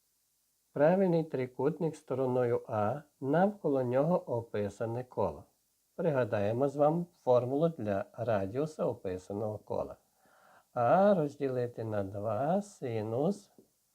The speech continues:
сто вісімдесят градусів розділити на Н. Оскільки у нас Н дорівнює три, бо це трикутник, то одержимо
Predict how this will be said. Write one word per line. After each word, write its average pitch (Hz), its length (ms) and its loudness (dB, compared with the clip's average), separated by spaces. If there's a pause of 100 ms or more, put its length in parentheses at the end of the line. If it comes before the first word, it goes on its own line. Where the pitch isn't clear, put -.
(360)
сто 156 340 -2
вісімдесят 117 800 -4
градусів 101 720 -4
розділити 113 720 -4
на 139 200 2 (120)
Н. 95 200 -2 (720)
Оскільки 143 920 0 (180)
у 143 100 -2
нас 131 560 0 (1000)
Н 127 260 2
дорівнює 120 480 2
три, 98 320 -4
бо 131 160 -2
це 127 240 -4
трикутник, 143 1400 0 (460)
то 147 440 4
одержимо 123 840 0